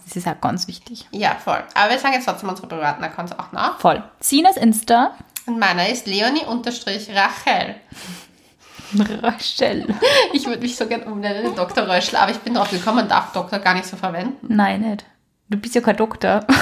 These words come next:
Speaker 2: Aber ich hab das sogar auf meiner Billerkarte stehen.
Speaker 1: Das darfst du nicht, das ist eigentlich illegal, das ist Dokumentenfälschung.
Speaker 2: Ja, aber es ist eine Billerkarte.
Speaker 1: Ja, jetzt schau, du kommst ins Gefängnis und kannst den Typen tin-, mit dem Typen tindern, der auch im Gefängnis sitzt.
Speaker 2: Da,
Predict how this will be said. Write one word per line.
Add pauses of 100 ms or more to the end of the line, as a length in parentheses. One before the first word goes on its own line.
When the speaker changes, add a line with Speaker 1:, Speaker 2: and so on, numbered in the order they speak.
(1700)
Speaker 2:
Aber
ich
hab
das
sogar
auf
meiner
Billerkarte
stehen. (120)
Speaker 1:
Das
darfst
du
nicht,
das
ist
eigentlich
illegal,
das
ist
Dokumentenfälschung. (400)
Speaker 2:
Ja,
aber
es
ist
eine
Billerkarte.
Speaker 1:
Ja,
jetzt
schau,
du
kommst
ins
Gefängnis
und
kannst
den
Typen
tin-,
mit
dem
Typen
tindern,
der
auch
im
Gefängnis
sitzt. (640)
Speaker 2:
Da,